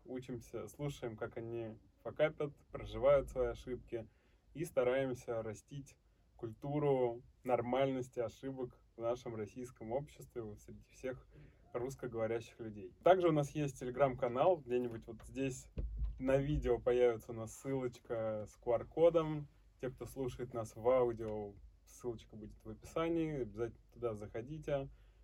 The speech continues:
Там можно выбрать удобную платформу, где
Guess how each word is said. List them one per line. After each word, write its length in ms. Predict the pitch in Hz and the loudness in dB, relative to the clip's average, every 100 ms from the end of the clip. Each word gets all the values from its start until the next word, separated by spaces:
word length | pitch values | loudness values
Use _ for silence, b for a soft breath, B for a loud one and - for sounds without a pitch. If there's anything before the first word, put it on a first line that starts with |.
| b - | b 6
Там 160 | 147 135 | 6 6
можно 400 | 123 123 117 107 | 2 0 -2 -4
выбрать 400 | 120 127 110 107 - - - | -4 -4 -8 -10 -16 -20 -8
удобную 500 | 107 127 120 113 107 | 0 0 0 -6 -4
платформу, 760 | 110 - - 160 151 135 131 - | -4 -4 0 2 2 0 -2 -8
где 520 | 107 104 117 131 113 | -12 -6 -2 0 -2